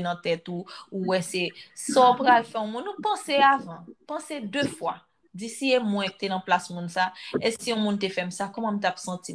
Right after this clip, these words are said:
kòman fanmi m t ap ye? Ok? Panse avan nou aji. Avan di yon bagay, avan ekri de, pandan kanpe de, de telefòn ou, ou de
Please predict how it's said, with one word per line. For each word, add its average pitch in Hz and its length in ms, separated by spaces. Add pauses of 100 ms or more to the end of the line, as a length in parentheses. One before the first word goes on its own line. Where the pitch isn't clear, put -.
kòman 254 240
fanmi 233 240
m 185 80
t 185 120
ap 160 200
ye? - 140 (840)
Ok? 196 220 (180)
Panse 277 480
avan 220 400
nou 190 160
aji. 156 380 (640)
Avan 233 460
di 220 80
yon 208 260
bagay, 180 460
avan 202 260
ekri 202 400
de, 180 120 (360)
pandan 185 280
kanpe 185 280
de, 175 140 (100)
de 170 220
telefòn 165 420
ou, 175 300 (260)
ou 185 140
de 185 80